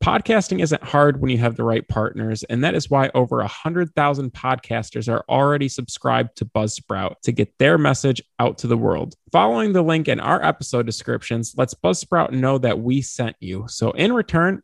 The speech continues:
you will receive a twenty dollar Amazon gift card from Buzzsprout while signing up for a paid plan. Most importantly, every subscription through our link is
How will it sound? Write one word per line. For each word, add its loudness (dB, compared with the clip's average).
you 4
will 4
receive -2
a -2
twenty -4
dollar 0
Amazon -2
gift -2
card 0
from -4
Buzzsprout 0
while 2
signing -2
up -2
for 0
a 0
paid -2
plan. -8
Most 2
importantly, 0
every 2
subscription 0
through 2
our 4
link -2
is 0